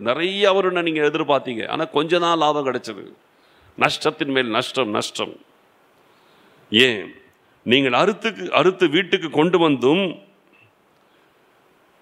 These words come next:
அதை நான், நான் அதை ஊதி போடுகிறேன்றார். தானா போல, நான் தான் ஊதி விடுறேங்கிறாரு.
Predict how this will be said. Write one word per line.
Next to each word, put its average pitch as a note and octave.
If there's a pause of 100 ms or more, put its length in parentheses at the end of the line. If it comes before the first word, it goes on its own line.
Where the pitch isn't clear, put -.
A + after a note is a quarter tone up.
(200)
அதை C3 (240)
நான், G#2 (500)
நான் E3
அதை B2+ (280)
ஊதி A#3 (100)
போடுகிறேன்றார். A2+ (1900)
தானா F3 (100)
போல, C3 (220)
நான் D3+
தான் C#3+
ஊதி C#3+
விடுறேங்கிறாரு. G#2+